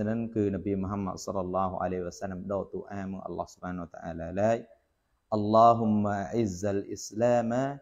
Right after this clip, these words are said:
bi ahabbi ar-rajulaini ilayka. Bi Umar bin Al-Khattab atau bi Abi Jahlin bin Hisham.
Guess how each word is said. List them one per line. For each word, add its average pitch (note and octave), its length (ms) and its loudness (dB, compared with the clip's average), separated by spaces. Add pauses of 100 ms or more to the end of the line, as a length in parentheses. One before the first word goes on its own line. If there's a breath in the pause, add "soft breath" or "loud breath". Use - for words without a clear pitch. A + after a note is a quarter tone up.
(560)
bi B2 240 8
ahabbi A#2 880 4
ar-rajulaini G#2+ 1120 2
ilayka. F#2 640 0 (1000)
Bi G#2+ 100 0
Umar G#2+ 480 4
bin G2+ 160 2
Al-Khattab A2+ 800 0 (340)
atau B2+ 380 2
bi A2+ 180 4
Abi G#2+ 640 0
Jahlin F2 480 -4 (960)
bin G2+ 240 2
Hisham. E2 720 -4